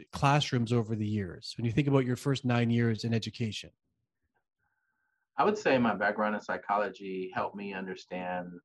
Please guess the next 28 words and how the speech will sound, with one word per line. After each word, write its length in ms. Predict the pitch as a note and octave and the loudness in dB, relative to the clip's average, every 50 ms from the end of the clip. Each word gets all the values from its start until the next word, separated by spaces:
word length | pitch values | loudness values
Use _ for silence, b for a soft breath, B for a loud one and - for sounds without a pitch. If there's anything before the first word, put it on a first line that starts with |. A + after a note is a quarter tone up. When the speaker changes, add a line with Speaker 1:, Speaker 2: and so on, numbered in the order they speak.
| _ _ _ _ _ _ _ _ _ _ - | _ _ _ _ _ _ _ _ _ _ -14
Speaker 2:
uh, 200 | F2 F2+ F2+ F2+ F2 F2 - _ _ _ | -12 -12 -12 -12 -12 -14 -16 _ _ _
the 100 | - G#2 | -10 -10
development 760 | - G2+ F#2+ F2+ - G2 G2+ G#2+ G#2 - A2 A2 A2+ A#2 A2+ - _ _ _ _ _ _ _ _ _ _ _ _ _ _ | -8 -8 -10 -4 -2 0 0 0 0 0 0 0 0 0 -4 -6 _ _ _ _ _ _ _ _ _ _ _ _ _ _
of 160 | - F#2 F2+ - - _ _ | -14 -14 -14 -14 -16 _ _
children, 580 | - - B2+ A2+ A2+ A2 - A#2 A2 A2 A2 A2+ - _ _ _ _ _ | -8 -2 0 0 0 0 -2 -2 -2 -2 -4 -6 -10 _ _ _ _ _
you 80 | - G2 | -12 -8
know, 220 | F#2+ F2+ F2 - - | -8 -8 -8 -6 -2
what 180 | A2 G#2+ G#2 | -2 -2 -2
to 180 | - - G#2+ G2 | -2 -6 -8 -8
expect 600 | F#2 F#2 - - - _ G#2+ G#2+ G#2+ - - _ _ - - _ _ _ _ _ _ _ _ _ _ | -8 -8 -12 -16 -4 _ 0 0 0 -2 -4 _ _ -20 -20 _ _ _ _ _ _ _ _ _ _
based 300 | - G2+ G#2 G2+ - - | -4 -4 -4 -4 -4 -8
on 100 | G#2 F#2+ | -8 -6
their 160 | F#2+ F#2+ F#2 - | -4 -6 -6 -6
age. 760 | F#2 G2 G2+ G2+ G2+ G2+ G2+ G2 G2 - - - - - _ _ _ _ _ _ _ _ _ _ _ _ | -4 -4 -2 -2 0 0 0 -2 -2 -6 -8 -10 -14 -20 _ _ _ _ _ _ _ _ _ _ _ _
And 540 | - A2 A2 A2 A2 A2 G#2+ G#2+ A2 G#2 G2+ - - - _ _ _ _ _ - | -2 0 0 2 2 2 2 2 2 0 -2 -4 -12 -16 _ _ _ _ _ 2
I 140 | G2 - | 2 2
feel 400 | - - - C3+ A#2 A2 G#2+ G#2 | 2 2 0 0 2 2 0 -2
just 280 | - - G2+ F#2+ - - | -4 -8 -12 -14 -10 -6
helping 300 | B2+ A2 G#2 - G#2+ G#2 | -4 -4 -4 -4 -6 -8
me 140 | G2+ G2+ F#2+ | -8 -8 -10
be 260 | F2+ F#2+ F#2+ G2 - - | -10 -12 -14 -14 -10 -8
empathetic 560 | G#2+ A2 - G#2 - _ G#2+ G#2 G#2+ A2+ A#2 - - _ _ _ _ | -8 -6 -6 -10 -6 _ 0 0 2 2 0 -2 -6 _ _ _ _
to 120 | - G#2+ | -10 -10
some 240 | F#2+ - - G#2 G2+ | -8 -6 -4 -4 -4
of 80 | G2 F#2 | -4 -6
the 100 | F#2+ F2 | -6 -8
barriers, 840 | - F#2+ F#2+ G2 G2+ G2+ G2+ G2+ G2+ G2 G2 F#2+ F#2 F#2 - - - _ _ _ _ _ _ _ _ _ _ _ - - | -6 -4 -2 -2 0 0 -2 -2 -2 -2 -4 -4 -6 -10 -14 -20 -20 _ _ _ _ _ _ _ _ _ _ _ -14 -12
uh, 260 | F#2 F2 F2 F2+ F2+ | -12 -10 -10 -10 -10